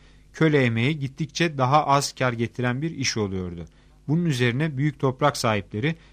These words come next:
her çeşit yükümlülüklerini yerine getirmek zorunda olan kölelerine topraklarından küçük tarlalar verdiler. Bazı senyörler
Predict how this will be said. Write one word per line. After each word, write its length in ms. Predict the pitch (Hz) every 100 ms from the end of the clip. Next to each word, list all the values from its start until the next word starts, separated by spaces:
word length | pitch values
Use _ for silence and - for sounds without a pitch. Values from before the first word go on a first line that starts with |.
| -
her 200 | 175 180
çeşit 400 | - 135 127 -
yükümlülüklerini 800 | 113 - 123 123 113 120 117 120
yerine 280 | 120 127 131
getirmek 460 | 127 127 127 135 131
zorunda 360 | 117 113 110
olan 220 | 107 101
kölelerine 680 | 95 110 107 107 110 113 175 - - -
topraklarından 800 | 135 127 135 131 127 127 147 165
küçük 340 | - - 156
tarlalar 520 | - 120 120 120 117 101
verdiler. 480 | 98 87 90 87 - _ _ _
Bazı 300 | 131 143 135
senyörler 640 | 123 127 120 110 113 151